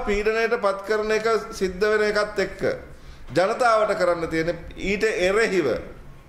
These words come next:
කටයුතු කරන්න, වීදි බහින්න, උද්ඝෝෂණ කරන්න, උපවාස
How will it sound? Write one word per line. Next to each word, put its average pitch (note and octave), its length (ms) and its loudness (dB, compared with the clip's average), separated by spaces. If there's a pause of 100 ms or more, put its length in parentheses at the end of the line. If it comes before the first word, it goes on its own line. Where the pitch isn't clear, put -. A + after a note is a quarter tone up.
(240)
කටයුතු F3 400 2
කරන්න, G2+ 380 -2 (320)
වීදි A3 380 0
බහින්න, C#3+ 400 0 (420)
උද්ඝෝෂණ G3+ 640 2
කරන්න, C3 400 0 (400)
උපවාස A3+ 460 4